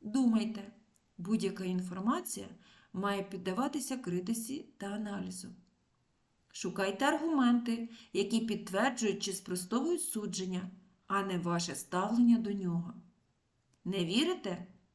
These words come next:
Перевірте. Розширюйте світогляд,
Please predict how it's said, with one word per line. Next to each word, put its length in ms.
Перевірте. 800
Розширюйте 760
світогляд, 840